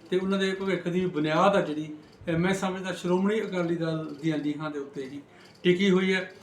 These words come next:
ਸੁੱਚਾ ਸਿੰਘ ਲੰਗਾਹ ਦੀ ਬੜਕ ਅੱਜ, ਅਹ, ਗੂੰਜਾਂ ਪਾ ਰਹੀ ਹੈ ਤੇ ਸੁੱਚਾ ਸਿੰਘ ਲੰਗਾਹ, ਅਹ, ਬਾਈ ਤਰੀਕ ਨੂੰ ਇੱਕ ਵੱਡੀ ਚੋਣ ਰੈਲੀ ਕਰਕੇ,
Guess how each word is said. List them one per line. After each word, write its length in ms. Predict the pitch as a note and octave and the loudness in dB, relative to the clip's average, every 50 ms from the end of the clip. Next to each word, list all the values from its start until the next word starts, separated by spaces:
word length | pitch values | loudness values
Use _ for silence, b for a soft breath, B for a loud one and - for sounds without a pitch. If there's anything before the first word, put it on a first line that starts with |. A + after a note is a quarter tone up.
| - - - | -20 -10 -2
ਸੁੱਚਾ 300 | - G3 F#3+ F#3+ A3 G#3 | -2 0 4 4 4 4
ਸਿੰਘ 240 | G#3 G#3+ G#3+ G#3 | 4 2 0 0
ਲੰਗਾਹ 340 | G3+ F#3+ F3 D#3+ F3 F#3 G3 | 0 0 2 2 2 2 0
ਦੀ 120 | F#3+ F#3+ E3+ | 0 -2 0
ਬੜਕ 460 | B2+ - G3+ G3 - - - - - - F3+ | 6 6 8 8 6 2 -4 -8 -4 -2 -2
ਅੱਜ, 180 | F3 E3+ E3+ | 0 0 -2
ਅਹ, 600 | E3 E3 - - - - - - - - E3+ E3+ E3+ | -4 -4 -8 -14 -18 -18 -20 -14 -6 0 2 2 2
ਗੂੰਜਾਂ 400 | D#3+ - E3+ F3 E3+ F#3 G3 G#3 | 4 4 4 6 6 6 6 6
ਪਾ 220 | G3+ G3+ F#3 F3+ | 6 4 4 4
ਰਹੀ 240 | F3 F3 F3 F3+ F3+ | 4 4 4 4 2
ਹੈ 80 | F3 F3 | 2 2
ਤੇ 160 | F3 F3+ E3 | 0 -4 -4
ਸੁੱਚਾ 300 | - F3+ F3 - F#3 F3 | -4 -6 -4 -2 -2 -2
ਸਿੰਘ 220 | F3+ G3 G3 F#3+ | -2 -2 -2 -2
ਲੰਗਾਹ, 540 | F3+ E3+ E3 F3 F3+ F3+ F3 E3+ - B B B B B - - E3+ | -2 -2 0 0 0 0 -2 -4 -6 B B B B B -10 -6 -4
ਅਹ, 140 | E3 E3 | -2 0
ਬਾਈ 260 | E3 F3+ G3 G3+ G#3+ G3+ | 4 6 6 6 6 6
ਤਰੀਕ 260 | G3+ G3+ G3 F#3 F#3 | 4 2 2 4 2
ਨੂੰ 140 | F3+ F3+ F3+ | 2 2 0
ਇੱਕ 120 | F3 - | 0 -2
ਵੱਡੀ 360 | E3 D#3+ E3 D#3+ - G#3 G#3 | -2 -2 0 0 2 0 0
ਚੋਣ 260 | - - F#3 E3 E3 | 2 2 2 2 2
ਰੈਲੀ 280 | D#3 D#3 D#3 D3 D3 D3+ | 2 0 -2 -2 -2 -4
ਕਰਕੇ, 420 | D3 D3+ C#3+ C#3 - - D3 C#3+ | -4 -4 -4 -4 -6 -8 -10 -10